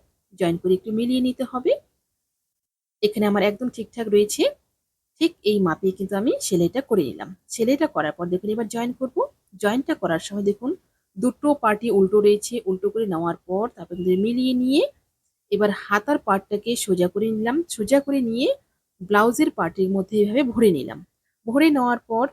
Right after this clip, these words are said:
এই যে সেলাইটা রয়েছে এই জয়েন্টটাকে কিন্তু একদম সুন্দরভাবে মুখোমুখি করে নেব। মুখোমুখি করে নেওয়ার পর তারপরে কিন্তু একদম সুন্দরভাবে হাফ ইঞ্চি মার্জিনে ঘুরিয়ে ঘুরিয়ে এখানে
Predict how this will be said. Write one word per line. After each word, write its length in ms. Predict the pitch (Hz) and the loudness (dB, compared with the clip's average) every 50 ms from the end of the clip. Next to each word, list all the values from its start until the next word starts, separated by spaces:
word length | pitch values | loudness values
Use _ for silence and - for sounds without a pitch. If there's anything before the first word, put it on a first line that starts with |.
| _ _ _ _ _ _ - | _ _ _ _ _ _ -6
এই 100 | 247 269 | -6 -4
যে 120 | 247 302 269 | 0 0 0
সেলাইটা 420 | - - 190 175 185 185 185 214 208 | 0 2 4 4 4 4 4 2 4
রয়েছে 360 | 202 202 202 196 - - 240 254 - _ - 202 | 4 4 2 2 -2 -4 -6 -6 -6 _ -4 -4
এই 80 | 214 233 202 - | -4 -4 -4 -4
জয়েন্টটাকে 520 | - 170 156 160 160 - 170 170 - 190 190 | -4 -4 -2 -4 -4 -6 -8 -10 -10 -12 -10
কিন্তু 300 | - 196 196 190 - 220 214 - 190 | -6 -6 -6 -4 -4 -6 -4 -2 -2
একদম 320 | 190 190 _ _ - 226 226 226 | -4 -4 _ _ -4 -4 -4 -4
সুন্দরভাবে 580 | - - - 175 175 180 175 - - 196 214 220 | -6 -6 -4 -2 -2 -2 -2 -2 -2 -2 0 0
মুখোমুখি 480 | 208 214 214 - - 269 277 - 285 277 | 0 0 -4 -4 -2 -2 -2 -2 -2 -2
করে 200 | - 277 277 277 | 0 0 2 2
নেব। 180 | 269 269 262 285 320 508 - _ _ _ _ _ _ _ _ _ _ _ _ _ _ _ _ _ _ _ _ _ _ _ - | 2 0 0 -2 -4 -4 -4 _ _ _ _ _ _ _ _ _ _ _ _ _ _ _ _ _ _ _ _ _ _ _ -2
মুখোমুখি 580 | 208 226 233 - - 311 302 302 294 - - 302 | 0 0 0 2 2 2 2 2 2 0 -2 -6
করে 220 | - - 196 202 196 | -2 0 0 2 2
নেওয়ার 280 | 185 170 165 175 170 - - | 2 2 2 0 -2 -2 -4
পর 160 | 190 233 311 349 _ _ _ _ _ _ - | -4 -4 -4 -4 _ _ _ _ _ _ -4
তারপরে 300 | - 139 135 - - 175 175 - | -2 -2 -2 -2 -4 -8 -6 -6
কিন্তু 180 | 180 180 - 190 | -6 -4 -4 -4
একদম 340 | 208 208 _ - 240 247 247 | -4 -6 _ -8 -6 -6 -6
সুন্দরভাবে 600 | - - - 180 160 175 175 - - 190 190 202 202 190 - | -6 -8 -8 -4 -2 -2 -2 -2 -4 -6 -2 -2 -2 -2 -4
হাফ 180 | - 226 - - | -8 -10 -8 -6
ইঞ্চি 280 | 269 262 262 - 269 262 240 202 | -6 -6 -6 -4 -4 -2 -2 -2
মার্জিনে 460 | 175 160 156 - - 175 180 208 277 427 - _ _ _ _ _ _ _ - | -2 -4 -4 -6 -4 -2 0 0 0 0 -2 _ _ _ _ _ _ _ -6
ঘুরিয়ে 380 | 202 202 233 262 285 302 311 311 247 | -2 0 2 4 4 4 4 2 0
ঘুরিয়ে 440 | 208 - - 208 214 226 254 320 494 571 - _ _ _ _ _ _ - | -4 -10 -12 -8 -4 -2 0 0 0 -2 -4 _ _ _ _ _ _ -18
এখানে 240 | 185 - - 214 | -14 -8 -4 -2